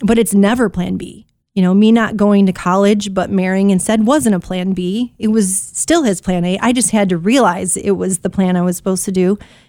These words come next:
And the same thing, like, losing two babies early on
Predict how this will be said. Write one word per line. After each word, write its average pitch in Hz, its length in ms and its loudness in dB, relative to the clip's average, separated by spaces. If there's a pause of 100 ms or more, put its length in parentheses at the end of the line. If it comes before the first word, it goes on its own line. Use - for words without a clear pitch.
(120)
And 226 100 6
the 233 60 4
same 233 280 4
thing, 202 460 0
like, 185 220 -2
losing 220 500 4
two 214 540 0 (340)
babies 202 320 2
early 202 380 2
on 196 340 2